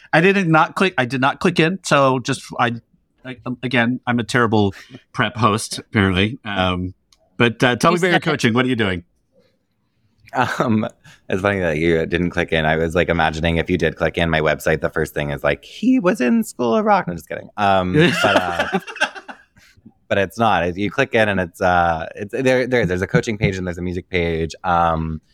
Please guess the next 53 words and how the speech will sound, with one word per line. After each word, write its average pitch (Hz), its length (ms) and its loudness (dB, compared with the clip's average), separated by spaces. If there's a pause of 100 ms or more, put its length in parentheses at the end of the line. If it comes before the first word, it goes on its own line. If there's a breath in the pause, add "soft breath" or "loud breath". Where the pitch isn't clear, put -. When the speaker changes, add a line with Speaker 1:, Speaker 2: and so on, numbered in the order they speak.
(240)
Speaker 3:
coaching. 98 640 2 (300)
Yes. 117 320 0
Well, 165 100 2
first 208 160 2
of 196 60 2
all, 175 40 6
I 170 40 4
just 160 160 -6
wanna 143 400 0
thank 87 200 -2
you 85 60 -6
guys 80 200 -2
for 87 140 -4
the, 80 300 -2 (300)
the 82 200 0 (200)
beautiful 85 520 0 (200)
words 80 300 0
on 78 220 0 (100)
my 82 160 -2
song. 73 260 0
That 78 120 -6
song 92 180 0
means 92 160 -2
a 127 60 2
lot 139 180 4
to 135 100 -2
me, 113 220 2
and 95 140 2
it's 90 140 -6
not 113 140 2
really 101 240 2
where 95 160 2
I 92 120 2
live 90 280 0
as 85 120 -4
an 85 80 -6
artist 85 400 -2
anymore, 82 360 -4
but 80 180 -6
to 90 100 -6
know 85 200 0
that 82 100 -8
it's 76 120 -10
still 82 160 -6
having 80 180 -8
an 76 80 -8
impact 76 360 -10
on 78 100 -16
people 76 300 -14
is 71 160 -12
really, 67 380 -8
like, 64 240 -8 (600 soft breath)
important 76 560 -4